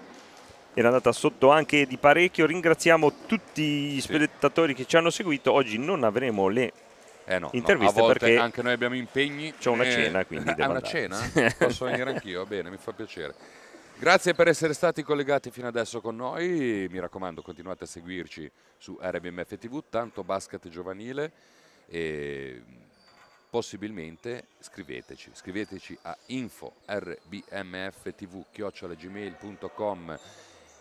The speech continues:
Speaker 2: Potremo darvi delle indicazioni semplicissime per trasmettere anche voi in diretta sul nostro canale,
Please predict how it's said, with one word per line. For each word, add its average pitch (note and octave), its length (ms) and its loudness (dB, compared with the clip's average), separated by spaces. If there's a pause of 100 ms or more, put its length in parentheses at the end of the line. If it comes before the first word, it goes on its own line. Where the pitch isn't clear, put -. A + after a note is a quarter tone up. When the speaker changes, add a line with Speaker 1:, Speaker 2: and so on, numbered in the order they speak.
(260)
Speaker 2:
Potremo C3+ 380 -2
darvi B2+ 280 4
delle A#2 180 -2
indicazioni A#2+ 680 -8
semplicissime B2+ 1200 -8
per G2+ 300 -2
trasmettere G#2 540 -8
anche G2 160 -10
voi A2+ 160 -8
in G#2+ 40 -12
diretta G#2+ 420 -6
sul G#2 180 -12
nostro G#2 360 -10
canale, A#2+ 580 -6